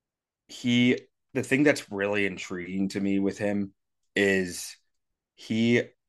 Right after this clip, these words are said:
is just so long, and it, wh-, when you watch his tape,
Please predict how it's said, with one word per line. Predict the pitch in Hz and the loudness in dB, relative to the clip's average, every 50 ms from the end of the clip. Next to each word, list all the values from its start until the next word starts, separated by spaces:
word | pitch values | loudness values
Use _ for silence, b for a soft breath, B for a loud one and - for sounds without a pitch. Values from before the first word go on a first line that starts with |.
| _ _ _ _ - | _ _ _ _ -8
is | 107 95 - | -8 -6 -6
just | 101 95 - - | -6 -8 -6 -6
so | - - - 113 107 107 107 101 101 98 - - - - | -6 -6 -6 -6 -2 0 0 2 2 0 0 -4 -8 -10
long, | 98 95 92 90 90 90 87 82 73 - - _ _ _ _ _ _ _ _ _ - | -8 -6 -4 -4 -4 -6 -8 -8 -12 -14 -16 _ _ _ _ _ _ _ _ _ 2
and | 110 104 98 95 92 90 - _ _ _ _ _ _ _ _ _ _ _ _ - | 4 4 4 4 2 -2 -6 _ _ _ _ _ _ _ _ _ _ _ _ 0
it, | - 117 113 110 - - _ - | 4 4 4 4 2 -2 _ 0
wh-, | 131 135 123 - | 2 2 4 4
when | 117 113 | 2 0
you | 110 101 | 0 0
watch | 101 101 110 117 117 - | 2 4 4 4 4 2
his | 117 95 - - | -6 -8 -8 -8
tape, | - - 95 87 85 85 | -6 -6 -6 -6 -6 -10